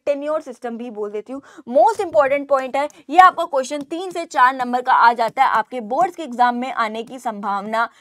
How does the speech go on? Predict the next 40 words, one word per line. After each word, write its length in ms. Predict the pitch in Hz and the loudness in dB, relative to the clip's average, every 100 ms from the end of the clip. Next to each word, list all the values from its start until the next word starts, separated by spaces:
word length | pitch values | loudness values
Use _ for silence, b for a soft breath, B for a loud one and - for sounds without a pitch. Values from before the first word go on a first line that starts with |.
| b | b
बहुत 580 | 214 277 277 339 349 240 | -2 0 2 4 4 2
ज्यादा 340 | 226 214 226 247 | 4 6 8 4
है। 240 | 247 254 - _ | 4 0 -4 _
तो 80 | 320 | -6
इस 160 | 349 | -6
क्वेश्चन 360 | 320 320 294 294 | -4 -6 -6 -8
को 100 | 294 | -6
बेटा 260 | 247 233 240 | -6 2 2
आप 300 | - 240 - | 6 4 4
क्या 160 | 247 | 0
कर 140 | 220 202 | 0 -4
लीजिए, 380 | 208 202 262 | -8 -8 -10
स्टार 400 | 294 - 220 190 | -12 -2 0 2
मार्क 240 | 190 208 220 | 0 -6 -6
कर 140 | 202 185 | -8 -8
लीजिए, 560 | 180 175 - 202 180 | -10 -16 -14 -10 -10
बहुत, 380 | 190 185 269 294 | -4 -4 0 -2
बहुत, 340 | 240 226 233 | -2 -2 -2
बहुत 240 | 202 190 196 | -4 -8 -8
इंपॉर्टेंट 460 | 185 175 175 - | -10 -12 -12 -20
है। 260 | _ _ b b b | _ _ b b b
चलिए 200 | 349 247 | -2 -2
जी, 140 | 190 - b | -6 -18 b
तो 60 | - | 0
एक 160 | 294 247 | 2 4
बार 140 | 320 | 2
इसको 280 | 294 - 339 | 0 -6 -4
हम 140 | 320 | -4
करेंगे, 400 | 330 269 269 269 - _ | 0 0 0 -4 -12 _
यहाँ 200 | 247 233 | -4 -2
पे 100 | 226 | 2
आ 100 | 269 | 2
जाइए। 200 | 214 247 | 2 -4
सबसे 240 | - 262 269 | -10 -8 -6
पहले 180 | 262 | -6
यहीं 200 | 262 247 | -6 -8
पे 100 | 240 | -8
हम 140 | 294 269 | -8 -8
समझते 340 | 269 226 220 | -8 -10 -10
हैं। 80 | 285 | -12